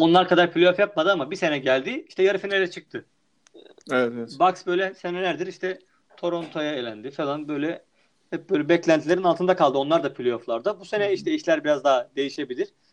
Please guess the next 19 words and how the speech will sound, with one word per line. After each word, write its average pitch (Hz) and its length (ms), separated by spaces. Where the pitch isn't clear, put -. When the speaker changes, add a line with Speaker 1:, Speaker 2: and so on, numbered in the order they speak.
Speaker 1:
E, 139 480
ki 175 360
takımın 170 460
nüvesi 165 300
biraz 160 260
daha 165 400
şut - 140
atmaya 160 600
müsait 156 380
olduğu 160 200
için 180 200
şu 139 160
anda 123 200
tarz 151 260
olarak 127 360
da, 214 180
e, - 360
oyun 160 260
sıkıştığında 165 760